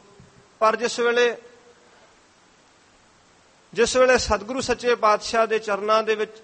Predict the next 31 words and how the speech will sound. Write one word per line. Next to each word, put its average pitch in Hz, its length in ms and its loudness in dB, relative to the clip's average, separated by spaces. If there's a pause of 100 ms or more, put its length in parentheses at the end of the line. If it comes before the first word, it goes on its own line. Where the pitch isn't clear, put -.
ਆ 202 220 2
ਕੇ 220 320 -2 (120)
ਆਪਣਾ 208 380 -2
ਸਭੋ 220 440 0
ਕੁਝ 233 180 -4
ਸਮਰਪਿਤ 202 540 -4
ਕਰਕੇ 202 580 -2 (600)
ਤੇ 208 100 -2
ਸਤਿਗੁਰੂ 208 540 -4
ਦੇ 269 120 0
ਹੋ 196 320 0
ਕੇ 208 180 -2
ਨਾਮ 196 340 0
ਲੈ 214 240 2
ਲਿਆ 190 340 0 (380)
ਤੇ 226 60 -2
ਉਸ 220 280 -2
ਵੇਲੇ 226 240 0
ਭਾਵਨਾ 190 560 2
ਇਹੋ 226 220 -2
ਜਿਹੀ 233 140 -8
ਬਣ 180 240 0
ਗਈ, 202 180 -8
ਜੀਵਨ 208 400 -2
ਇਹੋ 226 340 0
ਜਿਹਾ 214 200 2
ਬਣ 170 260 -2
ਗਿਆ 196 320 2 (600)
ਕਿ 233 80 0
ਸਾਰਾ 240 420 2
ਕੁਝ 262 300 0